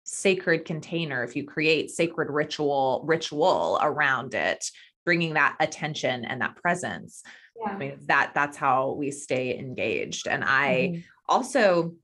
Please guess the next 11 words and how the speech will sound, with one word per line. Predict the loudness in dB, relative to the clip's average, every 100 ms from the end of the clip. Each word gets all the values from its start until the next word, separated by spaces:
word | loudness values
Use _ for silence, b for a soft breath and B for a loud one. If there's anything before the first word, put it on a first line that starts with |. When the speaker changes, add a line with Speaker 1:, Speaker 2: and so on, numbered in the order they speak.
| -18 -16 -20 -20 _
Speaker 1:
I | -6
just | -2 0
wanna | 0 2
thank | 0 -2 0
you | 0
and | 2
acknowledge | -2 0 2 2 0 0
you | -2
because | 0 -2 -4 2
as | 4 6 4 2 -4
a | 2 4 4 2 -2